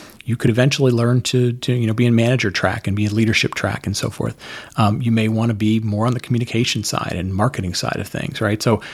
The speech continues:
there's a lot of different paths that, that groups can take, um, but what you're looking for is managers who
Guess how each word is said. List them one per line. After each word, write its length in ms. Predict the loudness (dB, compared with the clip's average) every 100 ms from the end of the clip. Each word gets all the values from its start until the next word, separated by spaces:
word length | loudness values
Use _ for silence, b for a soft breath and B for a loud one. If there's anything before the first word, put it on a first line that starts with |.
| B
there's 160 | -4 0
a 40 |
lot 200 | 2 2
of 60 | 2
different 260 | 2 0 2
paths 400 | 2 2 0 -4
that, 220 | -8 -4
that 140 | -6 -6 _ -8
groups 360 | 0 0 0
can 180 | -2 -2
take, 520 | -2 0 0 0 -4 B B B
um, 320 | 0 2 2 0
but 220 | -2 2
what 200 | 0 2
you're 80 | 0
looking 280 | 2 2 2
for 200 | 2 0
is 120 | 0
managers 580 | 2 2 2 0 0 0
who 420 | 0 2 2